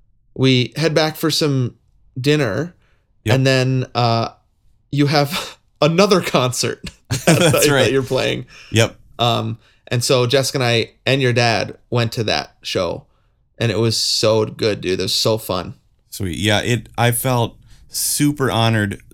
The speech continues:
Speaker 2: to have you guys at that concert. I don't know. It just felt really special for me.
Speaker 1: Yeah.
Speaker 2: Um, to have you guys out there to play, knowing that you guys were hearing, hearing me, you know, it was super,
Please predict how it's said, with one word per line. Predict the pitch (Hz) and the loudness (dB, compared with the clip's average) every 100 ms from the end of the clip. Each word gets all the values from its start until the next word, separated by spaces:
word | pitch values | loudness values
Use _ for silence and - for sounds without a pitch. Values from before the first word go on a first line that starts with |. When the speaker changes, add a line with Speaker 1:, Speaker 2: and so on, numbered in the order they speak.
| - | -6
Speaker 2:
to | 113 | -2
have | 113 | 0
you | 107 | 0
guys | 104 98 95 | 0 0 -2
at | - 95 | -4 -4
that | 98 | -4
concert. | 104 95 98 117 | -4 -4 -4 -4
I | - | -2
don't | 127 | -2
know. | 117 | -2
It | 117 | -4
just | 120 - | -4 -2
felt | 120 | 0
really | 113 107 | 0 0
special | 95 98 95 98 | -2 -4 -4 -6
for | - | -6
me. | 90 73 - - - - | -6 -6 -10 -14 -8 0
Speaker 1:
Yeah. | 120 113 - _ | 0 0 -10 _
Speaker 2:
Um, | - 107 98 92 | -2 0 0 -2
to | - | -4
have | 107 101 | -4 -2
you | 98 | -2
guys | 98 92 | -2 -2
out | 95 92 | -2 -2
there | 98 92 | -4 -4
to | 90 | -6
play, | - - 107 101 98 - - - | -6 -2 0 0 -2 -10 -20 -6
knowing | 117 117 117 110 | 2 4 4 2
that | 101 | 0
you | 98 98 | -2 -2
guys | 101 90 | -2 -2
were | 95 | -2
hearing, | 107 104 98 101 - - - - - | 0 0 0 -4 -8 -20 -20 -16 -4
hearing | 104 107 98 | -2 0 -2
me, | 90 | -4
you | 85 | -6
know, | 90 | -6
it | 92 | -4
was | 98 | -4
super, | - - 107 95 90 | -4 -4 -4 -4 -6